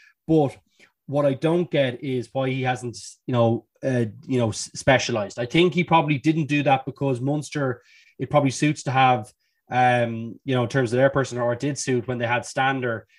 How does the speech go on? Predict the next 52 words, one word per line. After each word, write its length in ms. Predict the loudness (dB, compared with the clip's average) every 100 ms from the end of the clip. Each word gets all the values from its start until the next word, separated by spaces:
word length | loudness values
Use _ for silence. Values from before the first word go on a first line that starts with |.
| _ -18 -4
to 100 | 0
have 340 | 4 4 2 -2
O'Mahony 540 | 2 4 4 2 -2
at 100 | -4
six. 480 | -4 -4 -6 -12 -16 _ _ _
And 100 | 0
that's 200 | 2 2
probably 260 | 2 4 4
why 240 | 4 4
they 100 | 4
didn't 300 | 0 -2 -2
do 220 | 2 2 2
it. 120 | -2 -16 _ _ -6
And, 240 | -4 -6 -10
you 280 | -8 -2
know, 200 | -2 -2 -2
look, 240 | -4 -6 _ 0
O'Mahony's 380 | 2 2 2
a 40 | 2
brilliant 280 | 2 2 2
mine, 260 | 0 0 -4
uh, 100 | -2
line 240 | 0 0
out 100 | -2
exponent 480 | -6 -2 -2 -2 -4
too. 220 | -2 -2
So 320 | -2 -4 -4 -8 _ _ _
that's 180 | 2 4
probably 280 | 2 2 4
why 180 | 4 4
that's 240 | 4 4
all, 320 | 2 2 -2 -12 _ _
you 120 | 2
know, 320 | 4 4 0 -12 _ _ _ -8
come 160 | -6 -2
out 220 | -2 -2
in 100 | -4
the 60 | -2
wash 340 | 0 -2 -2
that 220 | -4 -2
way 220 | -2 -4 -4
for 200 | -4 -4
him, 120 | -4
and 120 | -6
it 60 | -4
hasn't 280 | -4 -4 -4
really 140 | -4
worked 280 | 0 -2 0
out 140 | 0
in 60 | 0
terms 320 | -4 -6 -4
of, 200 | -4 -4